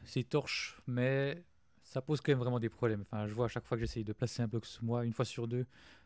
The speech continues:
à la place, je place une torche. Et sur une map, euh, comme celle-là, où les torches sont une denrée rare, c'est assez embêtant. Bon, alors, ici, c'est bon pour la cuisson.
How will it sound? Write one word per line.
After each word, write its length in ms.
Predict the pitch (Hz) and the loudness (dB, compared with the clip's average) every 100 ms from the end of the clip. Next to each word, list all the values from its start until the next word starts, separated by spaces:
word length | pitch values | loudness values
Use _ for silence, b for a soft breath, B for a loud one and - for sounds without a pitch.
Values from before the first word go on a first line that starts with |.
| B | B
à 40 | - | -14
la 60 | |
place, 180 | - 120 | 0 2
je 100 | 110 | 2
place 280 | 107 117 - | 0 -4 -2
une 100 | 117 | 0
torche. 420 | 127 123 - - b b b b b b b - - - _ - | 0 -2 -6 -12 b b b b b b b -20 -20 -20 _ -10
Et 100 | 120 | -8
sur 180 | 104 117 | -6 -4
une 120 | 113 | -2
map, 140 | 113 120 - | 0 -2 -2
euh, 180 | 120 110 | -4 -2
comme 200 | - 110 | -2 -2
celle-là, 340 | - 117 120 | 0 0 0
où 140 | 123 113 | 0 0
les 100 | 110 | -2
torches 320 | - 120 - | -2 -6 -6
sont 140 | - | -4
une 140 | 110 107 | -2 0
denrée 260 | 127 123 | 0 2
rare, 360 | 117 120 123 - - - - - | 0 -2 -4 -12 -18 -20 -20 -14
c'est 160 | - | -8
assez 180 | 131 - | -4 0
embêtant. 300 | 131 117 117 B B B B B - - - - - - - - | 0 0 -4 B B B B B -20 -20 -20 -20 -20 -20 -20 -12
Bon, 140 | 113 | -8
alors, 200 | 104 101 - 120 | -8 -10 -12 -12
ici, 420 | 107 117 107 190 b b b b b b b b - - - | -8 -6 -8 -10 b b b b b b b b -20 -20 -20
c'est 180 | - 123 | -10 -8
bon 200 | 113 110 | -4 -6
pour 140 | - | -6
la 60 | 104 | -12
cuisson. 600 | - - - 139 135 | -12 -20 -8 -4 -4